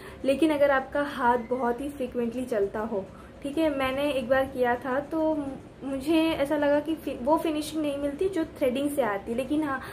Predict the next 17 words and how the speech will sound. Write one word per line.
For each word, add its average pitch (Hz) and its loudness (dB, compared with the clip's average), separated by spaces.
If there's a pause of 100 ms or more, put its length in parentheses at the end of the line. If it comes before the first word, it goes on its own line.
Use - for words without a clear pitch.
(180)
अगर 262 6
emergency 285 2
है, 262 -2 (120)
like 240 0
example, 233 2 (340)
जिस 269 2
area 262 2
में 262 -2
आपका 247 -2
parlor 226 4
है 226 2
वो 233 2
area 233 2
seize 262 -4
हो 220 8
चुका 196 -4
है 190 -10